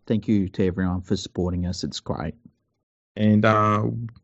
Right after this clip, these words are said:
Speaker 2: we did actually also have a poll I'll quickly mention about whether we should have intro music or not, and it's about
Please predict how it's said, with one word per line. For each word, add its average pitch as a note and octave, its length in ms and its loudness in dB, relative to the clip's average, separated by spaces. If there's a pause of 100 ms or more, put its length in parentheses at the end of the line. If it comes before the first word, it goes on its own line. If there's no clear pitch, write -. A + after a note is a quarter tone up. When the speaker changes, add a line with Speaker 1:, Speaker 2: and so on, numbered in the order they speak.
(260)
Speaker 2:
we C3+ 100 10
did D3 160 10
actually D3 240 6
also D3 180 6
have B2+ 120 4
a A#2+ 40 0
poll D#3 360 2
I'll C3 60 0
quickly - 280 -2
mention C3 340 2
about A#2 280 0
whether A#2 180 4
we A2+ 80 4
should - 120 -2
have G#2+ 100 4
intro A#2+ 280 2
music A#2 340 2
or A2 60 2
not, B2+ 280 0
and A#2+ 100 0
it's A#2 80 -12
about G#2+ 380 2